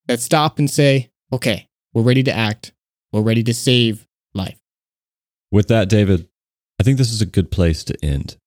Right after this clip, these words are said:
Speaker 1: If you want to read more about many of these extinctions, to find facts on these, to share with friends, family, or people that you think should know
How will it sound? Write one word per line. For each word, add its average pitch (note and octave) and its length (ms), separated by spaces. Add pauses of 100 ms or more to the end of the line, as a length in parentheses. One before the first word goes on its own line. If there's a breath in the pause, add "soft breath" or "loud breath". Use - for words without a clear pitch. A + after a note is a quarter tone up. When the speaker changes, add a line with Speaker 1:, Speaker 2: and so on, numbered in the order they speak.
(600)
Speaker 1:
If B2+ 120
you G3 120
want A3+ 140
to F3+ 60
read E3+ 240
more D3+ 420
about A2 360
many B2 560
of G#2+ 140
these G#2+ 160
extinctions, A#2+ 800
to - 80
find G2 220
facts G#2+ 320
on G#2+ 60
these, G2+ 200
to A2+ 100
share E3+ 360
with G2 220
friends, A2+ 400
family, A2+ 420
or F#2 60
people A2+ 320
that G2+ 100
you G2 100
think G#2+ 280
should G#2 300
know G#2 320